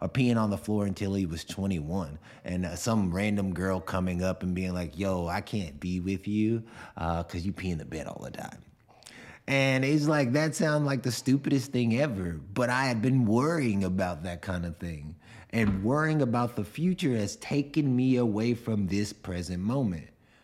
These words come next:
And in this present moment, there's so much more for me to do. That's what I've started to recognize, is how much more there is that I can do in this moment when I'm aware. Yes, I've made mistakes.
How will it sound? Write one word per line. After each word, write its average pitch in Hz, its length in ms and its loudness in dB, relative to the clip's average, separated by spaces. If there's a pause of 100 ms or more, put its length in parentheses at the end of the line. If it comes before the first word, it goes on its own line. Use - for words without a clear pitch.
(140)
And 117 160 2
in 117 160 4
this 151 200 2
present 139 420 2
moment, 135 440 0
there's 107 200 -2
so - 400 -2
much 120 320 0
more 98 240 0
for - 140 -10
me 92 200 0
to 80 80 -6
do. 80 540 -2 (320)
That's 165 300 2
what 123 180 0
I've 120 200 -2
started 104 380 -2
to 113 100 -4
recognize, 95 760 -4 (200)
is 107 160 -4
how 127 480 -2
much 120 360 0
more 107 380 2
there 90 220 -2
is 131 400 2 (340)
that 82 160 -4
I 92 160 0
can 71 240 -10
do 78 440 0 (420)
in 78 240 -4
this 98 300 0
moment 71 380 -12 (120)
when 101 220 2
I'm 92 200 2
aware. 85 560 -4 (840)
Yes, 92 460 -2
I've 92 320 -2
made 101 300 2
mistakes. 76 560 -10